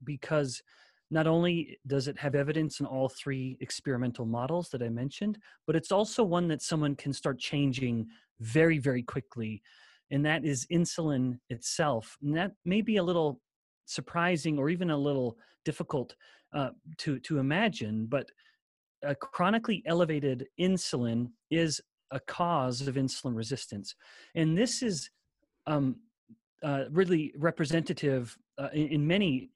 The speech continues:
uh, biological, um, instances where too much of something at a cell will result in the cell becoming resistant to that something. Whether it is a hormone like insulin, if a cell is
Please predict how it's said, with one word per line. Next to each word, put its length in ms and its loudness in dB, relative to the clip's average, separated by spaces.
uh, 120 0
biological, 840 0
um, 120 0
instances 680 0
where 200 -2
too 220 4
much 420 -2
of 140 0
something 580 0
at 160 2
a 40 -2
cell 500 0
will 180 2
result 420 0
in 100 0
the 80 0
cell 320 0
becoming 460 0
resistant 760 0
to 120 -4
that 240 -2
something. 560 -4
Whether 260 4
it 120 2
is 140 0
a 40 0
hormone 600 2
like 180 -2
insulin, 480 0
if 140 -4
a 40 -4
cell 480 0
is 320 -6